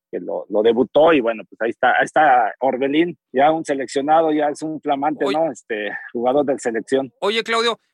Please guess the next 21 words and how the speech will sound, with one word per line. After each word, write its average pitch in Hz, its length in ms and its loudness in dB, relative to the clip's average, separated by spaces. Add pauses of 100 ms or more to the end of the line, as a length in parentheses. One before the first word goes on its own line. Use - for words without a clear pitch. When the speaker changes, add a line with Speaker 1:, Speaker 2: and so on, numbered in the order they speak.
Speaker 2:
de 185 260 -6
varias 220 560 -2
personas, 202 640 -4 (140)
eh, 113 300 -14 (280)
que - 120 -20
conocen 170 400 -6
del 156 160 -6
negocio 151 580 -6
y 135 140 -8
acerca 165 360 -8
de 156 120 -4
tus, - 360 -12 (380)
eh, 123 260 -12
virtudes, 175 760 -4 (280)
independientemente 165 760 -6
de 139 120 -6 (140)
las 131 220 -12
que 139 80 -14
tuviste 147 320 -12
como 147 180 -10
futbolista, 147 560 -8